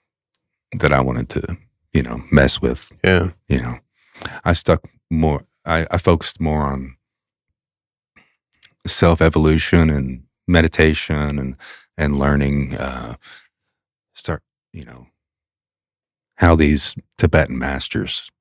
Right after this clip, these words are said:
Speaker 1: you know, did these things. And, uh, then that led me to meditation and Kundalini and pranayama yoga and stuff later. But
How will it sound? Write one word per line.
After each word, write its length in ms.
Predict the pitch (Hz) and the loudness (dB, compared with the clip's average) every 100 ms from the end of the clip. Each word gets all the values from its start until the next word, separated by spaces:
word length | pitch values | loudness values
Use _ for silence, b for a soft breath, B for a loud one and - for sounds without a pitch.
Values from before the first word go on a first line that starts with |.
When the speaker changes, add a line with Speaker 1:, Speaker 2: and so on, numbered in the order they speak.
| _ _ - | _ _ 2
Speaker 1:
you 100 | 71 | 2
know, 280 | - - _ _ _ _ _ _ - | 0 -10 _ _ _ _ _ _ -6
did 200 | 95 82 | 0 2
these 200 | - 64 - | 0 -6 -6
things. 600 | 69 60 65 69 - - | -8 -8 -10 -10 -12 -6
And, 280 | 76 64 58 | -4 -4 -6
uh, 240 | 57 55 57 _ _ _ _ - | -8 -10 -16 _ _ _ _ 0
then 120 | 73 | 4
that 160 | 71 | 4
led 180 | 69 64 | 2 0
me 120 | 64 64 | 0 -2
to 300 | - 64 64 | 0 -2 2
meditation 640 | 67 67 71 64 - 78 | 0 2 0 0 0 -2
and 120 | 73 | 0
Kundalini 680 | 80 73 71 71 69 71 67 | 2 2 0 -2 -6 -8 -10
and 160 | 67 - b b b | -12 -18 b b b
pranayama 640 | - 80 67 65 65 65 62 | 0 2 2 -2 -6 -6 -6
yoga 360 | 62 62 - | -6 -8 -8
and 160 | 65 65 | -8 -6
stuff 280 | - 64 - | -6 -6 0
later. 320 | 65 64 58 | 0 0 -6
But 220 | - - | -6 -10